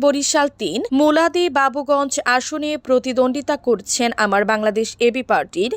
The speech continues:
সাধারণ সম্পাদক ব্যারিস্টার আসাদুজ্জামান ফুয়াদ। তিনি নির্বাচনের খরচের জন্য আর্থিক সহযোগিতা চেয়ে ভোটার ও শুভাকাঙ্ক্ষীদের থেকে মাত্র তিন দিনে ঊনচল্লিশ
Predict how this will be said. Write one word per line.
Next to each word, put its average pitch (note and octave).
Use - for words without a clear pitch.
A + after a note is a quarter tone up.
সাধারণ D4
সম্পাদক C#4+
ব্যারিস্টার C#4+
আসাদুজ্জামান B3
ফুয়াদ। D3
তিনি C#4
নির্বাচনের F#4
খরচের D#4+
জন্য D#4+
আর্থিক B3+
সহযোগিতা C4
চেয়ে C#4+
ভোটার B3
ও -
শুভাকাঙ্ক্ষীদের D4+
থেকে C#4+
মাত্র C4
তিন B3+
দিনে D#3+
ঊনচল্লিশ F4+